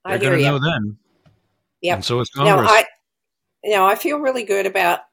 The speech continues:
Speaker 1: <clears throat> who I am as, or who I, yeah. I feel pretty good about who I am and what my life is, has been about, because it's been,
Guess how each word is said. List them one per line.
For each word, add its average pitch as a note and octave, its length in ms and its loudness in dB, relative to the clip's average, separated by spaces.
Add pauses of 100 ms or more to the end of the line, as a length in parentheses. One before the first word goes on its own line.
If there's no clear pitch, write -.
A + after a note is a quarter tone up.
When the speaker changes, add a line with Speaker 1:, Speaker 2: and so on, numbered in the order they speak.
(140)
Speaker 1:
<clears throat> - 240 -20
who G#3+ 160 0
I D#3 80 2
am D#3+ 280 -2
as, D3+ 520 -8 (880)
or D3+ 180 -4
who F3 220 -10
I, D3 180 -6 (320)
yeah. D#3+ 240 -10 (400)
I F3 100 -2
feel G#3 260 -2 (360)
pretty A3 200 -6
good F#3 160 -4
about D#3+ 240 -6
who E3+ 140 -8
I D#3 80 -4
am D#3+ 260 -6
and D#3 160 -10
what E3 160 -6
my D#3 140 -4
life E3 520 -4 (180)
is, E3 300 -6 (100)
has F3 280 -2
been E3 360 -4
about, D3+ 380 -2 (840)
because D3+ 540 -8
it's - 440 -8 (560)
been, D#3+ 500 -8